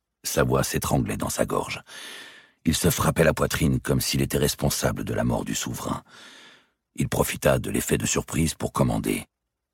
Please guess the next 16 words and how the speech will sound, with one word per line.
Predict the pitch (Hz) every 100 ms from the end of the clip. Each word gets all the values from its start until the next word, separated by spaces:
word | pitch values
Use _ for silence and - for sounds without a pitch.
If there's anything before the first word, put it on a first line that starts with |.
| _ _ _ _ _
Alors, | 104 107 104 - - - - _ _ _ -
à | 127
genoux, | 92 107 92 123 - -
tous, | - - - - - _ - - _ _ _
et | - 85
prions | - 90 92 87 73
pour | - 82
son | - - 73
âme. » | 78 - - - _ _ _ _ _ _ _ _ _ _ _ _ _ -
Lui-même, | 62 67 67 80 80 67
lourdement, | 67 64 67 65 71 78
se | - -
laissa | 58 57 -
choir | - - 50
au | 50
sol, | - - 50 -